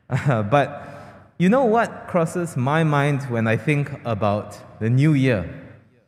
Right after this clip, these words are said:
other than watch night service and the sermon? <laughs> I think of the word hope. Okay, hope.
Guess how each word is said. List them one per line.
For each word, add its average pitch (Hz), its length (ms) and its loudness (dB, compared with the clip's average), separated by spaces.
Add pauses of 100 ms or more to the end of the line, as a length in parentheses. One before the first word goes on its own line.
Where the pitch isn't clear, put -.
(500)
other 127 220 2
than 120 160 2
watch 123 200 2
night 120 160 0
service 113 380 0
and 90 160 -2
the 90 60 -4
sermon? 101 420 -4 (500)
<laughs> - 480 -16
I 185 140 6
think 196 340 2 (160)
of 120 240 2 (300)
the 120 160 4
word 151 500 4 (680)
hope. - 360 -4 (520)
Okay, 208 180 -6
hope. - 500 -2